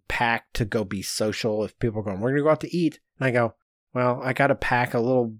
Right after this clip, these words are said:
box of food to bring with me 'cause otherwise I'm not gonna get to eat." There's that aspect. I'm really comparing that to the idea that since we said the food is delicious, what I'm giving up. And what I'm giving up is the control to say, "You know what?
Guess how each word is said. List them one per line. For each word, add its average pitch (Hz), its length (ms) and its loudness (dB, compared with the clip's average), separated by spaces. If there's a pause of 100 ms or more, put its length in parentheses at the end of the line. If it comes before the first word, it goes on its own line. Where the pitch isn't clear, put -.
(100)
box 123 500 0
of 113 80 -4
food 113 460 2
to 113 80 -4
bring 117 260 -2
with 131 240 0
me 98 220 -4
'cause 101 260 -6
otherwise 110 380 -2 (100)
I'm 113 100 -4
not 110 200 -2
gonna 104 160 -4
get 107 160 -6
to - 200 -10
eat." 107 300 -6 (960)
There's 135 240 6
that 185 180 6
aspect. 131 520 2
I'm 131 160 2
really 180 160 8
comparing 110 460 0 (160)
that 113 500 0 (460)
to 139 100 4
the 123 240 2
idea 123 680 4
that 104 380 -2 (420)
since 113 220 -6
we 113 80 -4
said 131 240 2
the 117 60 -4
food 120 260 -2
is 95 240 -6
delicious, 101 640 -2 (240)
what 127 260 6
I'm 120 120 4
giving 107 340 -2
up. - 220 -6 (340)
And 120 100 -4
what 123 120 4
I'm 123 100 4
giving 120 360 2
up 120 180 0
is 104 160 -4
the - 120 -8
control 123 500 4
to 117 60 -2
say, 104 240 -2
"You 101 120 -6
know 127 100 -2
what? 135 140 2